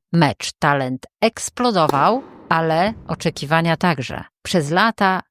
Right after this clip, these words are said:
prawie wszyscy mówili o niej jako o przyszłej mistrzyni wielkiego szlema. Działała zgodnie z planem, kontrola, rutyna, precyzyjny trening,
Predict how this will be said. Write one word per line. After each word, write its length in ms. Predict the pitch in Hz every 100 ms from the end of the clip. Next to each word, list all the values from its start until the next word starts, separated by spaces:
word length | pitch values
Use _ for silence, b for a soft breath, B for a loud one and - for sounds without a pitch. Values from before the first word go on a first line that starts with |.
| _
prawie 420 | 247 254 240 226
wszyscy 540 | - - 190 - - 151
mówili 420 | 156 165 170 -
o 120 | 170
niej 180 | 170 160
jako 340 | 156 156 165
o 120 | - 156 -
przyszłej 580 | - - 262 - 254 208
mistrzyni 580 | 165 - - 180 175
wielkiego 440 | 156 147 - 143 143
szlema. 380 | - 123 - - _ _
Działała 440 | 175 190 196 185 170
zgodnie 380 | - 160 156 147
z 80 |
planem, 540 | - 135 117 117 147 190 -
kontrola, 760 | 151 139 - 180 185 175 165
rutyna, 600 | 151 147 - 175 170 165
precyzyjny 760 | - 156 - 143 151 143 127
trening, 480 | - - 185 190 190